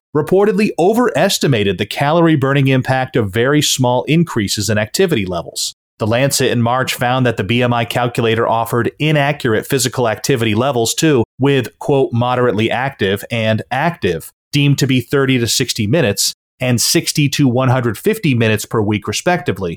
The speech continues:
despite the official guidelines recommending that adults engage in at least one hundred fifty minutes of moderate activity or seventy-five minutes of vigorous activity each week.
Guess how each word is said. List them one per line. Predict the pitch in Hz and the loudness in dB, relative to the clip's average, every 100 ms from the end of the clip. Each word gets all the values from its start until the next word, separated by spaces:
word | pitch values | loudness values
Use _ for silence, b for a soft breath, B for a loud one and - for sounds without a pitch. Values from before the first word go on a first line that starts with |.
| - - | -8 -2
despite | 170 - 190 180 | -2 2 0 2
the | |
official | 151 156 143 139 | 0 2 0 0
guidelines | 120 147 147 127 131 123 | 0 0 0 2 2 2
recommending | 123 120 117 117 117 | 0 0 0 2 2
that | 117 | 2
adults | 113 110 107 104 | 0 0 -2 -2
engage | 113 101 101 101 | -2 0 0 0
in | 113 | 0
at | 120 113 | 0 2
least | 123 202 - - - - | 2 2 0 -4 -6 -4
one | 117 123 | -2 0
hundred | 120 110 95 | 0 -2 -2
fifty | 123 - 107 | -4 0 0
minutes | 107 107 - | 0 0 -2
of | 101 | -4
moderate | 101 110 101 98 | -2 0 0 2
activity | 98 - 117 98 98 98 _ | 0 -2 -2 -2 -2 -4 _
or | 165 151 131 143 - | 0 2 2 0 -4
seventy-five | - 156 127 120 - 147 139 | -4 0 0 0 0 0 0
minutes | 120 123 - | 2 0 0
of | 147 127 98 | -2 -2 0
vigorous | 143 185 170 107 117 | 0 2 2 2 0
activity | 95 - 101 87 90 87 | -2 -2 -4 -2 -6 -6
each | 92 - | -8 -2
week. | 131 113 - | -2 -2 -6